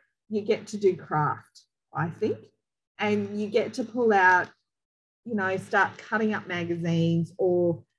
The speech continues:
um, making a Pinterest board or, you know, cutting and pasting the Snippy tool out of Google Sites and making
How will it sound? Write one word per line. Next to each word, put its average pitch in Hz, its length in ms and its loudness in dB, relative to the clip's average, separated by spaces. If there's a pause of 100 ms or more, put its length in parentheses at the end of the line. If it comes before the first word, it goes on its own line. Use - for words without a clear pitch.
(120)
um, 170 360 -2
making 196 360 -6
a 160 40 -8
Pinterest 196 640 -6
board 180 540 2 (300)
or, 180 800 4
you 185 80 2
know, 170 200 0
cutting 196 340 -2
and 180 220 -6
pasting 170 500 -4
the 160 60 0
Snippy 185 340 -10
tool 170 500 0
out 160 160 2
of 160 200 -4
Google 170 320 -2
Sites 165 420 -2 (560)
and 175 640 0
making 254 800 -4